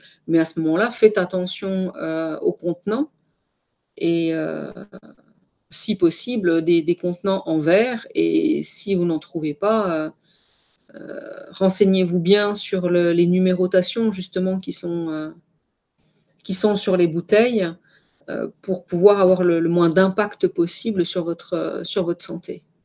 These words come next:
Et, euh, arrangez-vous pour que votre bouteille, euh, elle reste pas des heures dans la voiture, euh, surchauffée,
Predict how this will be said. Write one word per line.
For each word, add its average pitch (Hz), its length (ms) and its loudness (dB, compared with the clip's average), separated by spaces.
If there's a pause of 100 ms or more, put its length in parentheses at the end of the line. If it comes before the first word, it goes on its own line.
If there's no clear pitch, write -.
(500)
Et, 165 400 4
euh, 156 640 -2
arrangez-vous 180 560 2
pour 170 260 -4
que 180 100 -2
votre 165 280 4
bouteille, 185 560 6
euh, 170 140 4
elle 175 100 4
reste 190 360 -2
pas 202 360 4
des 165 280 2
heures 233 320 4
dans 196 120 0
la 196 40 0
voiture, 214 680 2
euh, 165 100 0
surchauffée, 214 720 -4